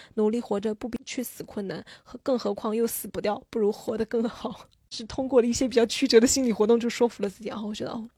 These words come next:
OK。其实有好几个朋友就是有这些自杀未遂的经历哈。首先我是很感谢他们跟我分享，就是觉得，嗯，幸好你们活下来了，不然我们也没有办法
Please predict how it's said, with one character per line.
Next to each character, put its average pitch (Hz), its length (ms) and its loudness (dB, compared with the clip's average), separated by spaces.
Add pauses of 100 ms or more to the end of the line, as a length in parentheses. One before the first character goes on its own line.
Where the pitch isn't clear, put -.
OK。 208 340 -6 (380)
其 - 100 -6
实 269 120 0
有 226 60 2
好 220 140 -6
几 233 140 -10
个 226 80 -8
朋 208 180 -10
友 208 80 -6
就 220 140 -6
是 220 140 -8
有 202 160 -4
这 202 120 -8
些 214 160 -6
自 208 160 -8
杀 220 160 -4
未 214 140 2
遂 214 140 -4
的 208 80 0
经 208 200 -6
历 214 160 0
哈。 208 200 -6 (400)
首 214 180 -2
先 302 120 -2
我 285 100 2
是 240 100 -2
很 226 160 -4
感 226 160 -4
谢 214 140 -6
他 - 120 -10
们 214 240 -2 (320)
跟 226 140 2
我 208 80 2
分 208 180 -4
享， - 340 -8
就 214 160 -18
是 226 60 -4
觉 226 140 -4
得， 220 140 -4
嗯， 220 180 -6
幸 233 180 -8
好 226 140 -4
你 214 100 -2
们 208 100 -4
活 214 160 -4
下 220 200 -4
来 208 80 -4
了， 202 80 -2
不 208 160 -6
然 233 140 0
我 226 80 0
们 226 100 0
也 226 100 0
没 208 140 -2
有 226 80 -4
办 214 200 -4
法 214 200 -8